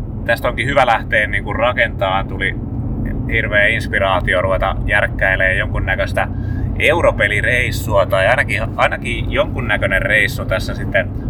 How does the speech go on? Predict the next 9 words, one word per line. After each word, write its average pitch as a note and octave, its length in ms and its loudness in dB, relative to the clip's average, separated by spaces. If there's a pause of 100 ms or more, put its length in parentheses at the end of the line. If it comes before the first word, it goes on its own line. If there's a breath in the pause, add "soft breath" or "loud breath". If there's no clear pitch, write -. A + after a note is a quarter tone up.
Hakankin G#2+ 480 2
tiimoilta, E2+ 540 0
että E2+ 180 0
lähdetään F2+ 400 2
johonkin F#2 280 0 (520)
ulkomaillekin F#2 840 2
myös E2+ 240 -2
kattoo E2+ 400 0
pelejä. - 400 -2